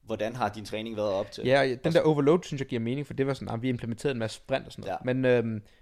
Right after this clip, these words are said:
Speaker 2: ligesom jeg startede podcast ud med at sige, jeg fik jo den der meniskskade
Speaker 1: Ja.
Speaker 2: juleaften, og jeg havde ingenting med knæene inden. Jeg vil sige, jeg havde sådan ømme knæ generelt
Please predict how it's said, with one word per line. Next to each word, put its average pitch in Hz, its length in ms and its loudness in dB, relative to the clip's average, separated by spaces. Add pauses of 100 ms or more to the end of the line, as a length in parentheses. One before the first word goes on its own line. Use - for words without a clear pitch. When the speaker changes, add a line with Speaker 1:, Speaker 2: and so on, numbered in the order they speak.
Speaker 2:
ligesom 151 160 0
jeg 143 60 0
startede 117 260 4
podcast 127 360 0
ud 123 40 -4
med 117 60 -2
at 110 60 -4
sige, 123 120 -6
jeg 131 80 0
fik 127 140 -4
jo - 40 -4
den 123 80 -4
der 117 60 0
meniskskade 131 440 -2
Speaker 1:
Ja. - 140 0
Speaker 2:
juleaften, 120 440 -2 (540)
og 127 80 2
jeg 131 80 4
havde 147 140 2
ingenting 160 360 2
med 117 80 -4
knæene 123 240 -4
inden. 120 160 -4
Jeg 127 60 2
vil 120 60 -2
sige, 139 140 -2
jeg 131 100 6
havde 127 140 2
sådan 117 260 -4 (420)
ømme 170 280 6 (220)
knæ 135 300 -2
generelt 120 400 4